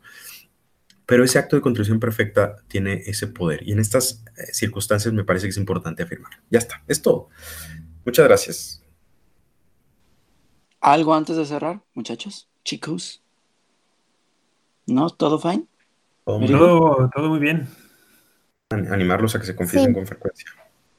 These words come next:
Speaker 1: Yo diría eso.
Speaker 3: Sí, yo diría, estos tiempos que estamos viviendo de, por esta epidemia y la contingencia sanitaria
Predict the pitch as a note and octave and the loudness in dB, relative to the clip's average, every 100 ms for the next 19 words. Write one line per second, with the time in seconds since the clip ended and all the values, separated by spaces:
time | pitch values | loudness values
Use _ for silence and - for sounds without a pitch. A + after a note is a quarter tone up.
0 | - - - F2+ F2+ F2 E2 E2+ - _ | -20 -20 -6 -2 0 0 -2 -8 -12 _
1 | _ _ _ _ _ - _ _ _ - | _ _ _ _ _ -20 _ _ _ -18
2 | - - - - - - - - - D3+ | -18 -18 -4 2 4 2 -2 -10 -4 0
3 | E3 E3 F#3+ E3 C#3 - - F3+ E3+ F#3+ | 2 2 2 0 -2 -4 2 2 2 0
4 | C3 C#3+ D3+ D3 C3 C3 C#3 C#3 A2 G#2 | 0 0 2 4 6 6 4 4 2 2
5 | F#2+ G2 - _ _ _ _ _ _ _ | -2 -8 -14 _ _ _ _ _ _ _
6 | _ A#2 A2+ A2 D3+ B2+ B2+ B2 B2 C3 | _ 0 0 2 0 4 4 6 6 6
7 | C3+ A#2+ A2 G#2+ G#2 G#2 A2+ A2+ B2 B2 | 6 4 4 2 0 -2 -4 -2 0 -2
8 | B2+ B2 A2 B2+ C3+ D3 A2+ A2 - - | 0 -2 0 0 2 2 2 -4 -10 -16